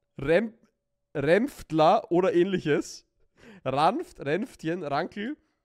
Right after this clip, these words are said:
Reifle, Riebele, Rindel, Sknippel, Scherz, Scherzel, Scherzal, Zipfel. Und was ist es? Das Scherzal. Es ist das Scherzal.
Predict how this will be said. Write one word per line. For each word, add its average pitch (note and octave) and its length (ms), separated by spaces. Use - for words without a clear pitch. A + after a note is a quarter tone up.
Reifle, E3+ 680
Riebele, G#3 560
Rindel, A3 420
Sknippel, G#3 680
Scherz, E3+ 580
Scherzel, F3+ 640
Scherzal, D3 680
Zipfel. A#2+ 440
Und E3+ 120
was F#3 140
ist G#3 140
es? A3 340
Das - 180
Scherzal. A2+ 560
Es D3 140
ist E3+ 140
das - 160
Scherzal. D3+ 520